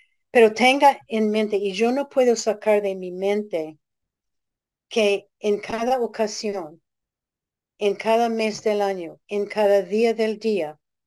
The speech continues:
no, Jesucristo nos exhorta, Dios nos exhorta a decir otros a Cristo.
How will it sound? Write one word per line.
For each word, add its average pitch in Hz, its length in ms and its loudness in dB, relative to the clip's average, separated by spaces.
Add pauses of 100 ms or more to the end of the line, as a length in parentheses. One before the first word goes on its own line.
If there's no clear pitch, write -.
(680)
no, 214 300 4 (320)
Jesucristo 226 880 0
nos 185 280 -4
exhorta, 190 800 0 (420)
Dios 226 300 4
nos 226 220 -4
exhorta 196 720 0 (340)
a 196 120 2
decir 190 500 0
otros 190 500 -2
a 175 340 -8
Cristo. 202 540 -6